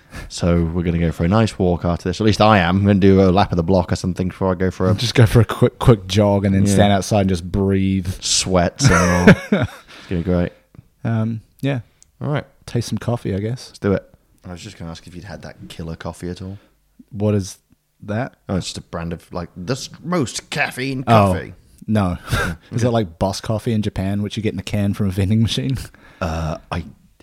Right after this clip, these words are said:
Speaker 1: That sounds wicked.
Speaker 2: I think that's the one that Tommy Lee Jones was, like, the spokesperson for.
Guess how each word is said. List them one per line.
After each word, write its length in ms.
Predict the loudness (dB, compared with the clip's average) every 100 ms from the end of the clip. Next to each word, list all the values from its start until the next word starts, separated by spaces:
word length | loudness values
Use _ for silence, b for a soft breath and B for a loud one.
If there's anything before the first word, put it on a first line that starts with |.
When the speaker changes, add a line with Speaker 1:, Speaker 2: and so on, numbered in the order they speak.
| _ -14
Speaker 1:
That 120 | -8
sounds 240 | -6 -6
wicked. 320 | -6 -8 -8 -4
Speaker 2:
I 60 |
think 160 | 2 2
that's 160 | 2 2
the 80 |
one 80 | 2
that 140 | 2 2
Tommy 200 | 2 4
Lee 160 | 2
Jones 480 | 2 0 2 0 -2
was, 240 | -4 -4
like, 280 | -4 -4 -6 -10 -14 -20 -8
the 80 | -6
spokesperson 840 | -4 -2 -4 -4 -4 -4 -2 -6
for. 280 | -6 -8 -8